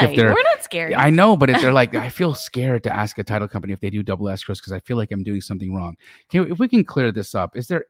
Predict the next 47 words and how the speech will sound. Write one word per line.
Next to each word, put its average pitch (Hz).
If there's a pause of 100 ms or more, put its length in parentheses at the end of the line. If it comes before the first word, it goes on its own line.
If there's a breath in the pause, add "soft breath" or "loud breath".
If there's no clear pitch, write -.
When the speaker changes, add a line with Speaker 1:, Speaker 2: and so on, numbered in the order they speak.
Speaker 1:
anything 170
unethical 110
or 98
wrong 95
with 92
assignments 107
or 101
double 95
escrows? 92 (580)
Speaker 2:
No. 185 (420)
Speaker 1:
Is 127
there -
anything 185
illegal 117
about 107
any 110
of 104
that? 98 (220)
Speaker 2:
No, 208
Speaker 1:
Is -
there 143
Speaker 2:
not -
Speaker 1:
anything 185
Speaker 2:
here. 202 (180)
Speaker 1:
Yeah, -
yeah, - (160)
I -
mean 180
Speaker 2:
It's 262
about, 302
you 269
know, 247
your 226
threshold, 233
right? 170
It's -
Speaker 1:
Right. 117
Speaker 2:
about 202
what, 202
you 208
can 233
ask 196
them 180
for 160
advice 220
too. 311
Like, 147